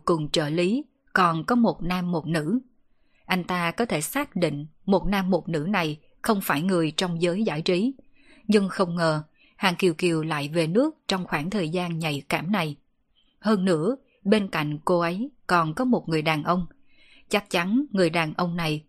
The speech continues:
có quan hệ không bình thường với Hàng Kiều Kiều. Người đàn ông trung niên đang ngồi ở ghế lái phụ,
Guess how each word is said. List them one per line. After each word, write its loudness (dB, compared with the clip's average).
có 2
quan -2
hệ -4
không -4
bình -2
thường -2
với -2
Hàng -2
Kiều 0
Kiều. -2
Người 4
đàn 2
ông 0
trung 2
niên 2
đang -2
ngồi 0
ở 0
ghế 0
lái -2
phụ, 0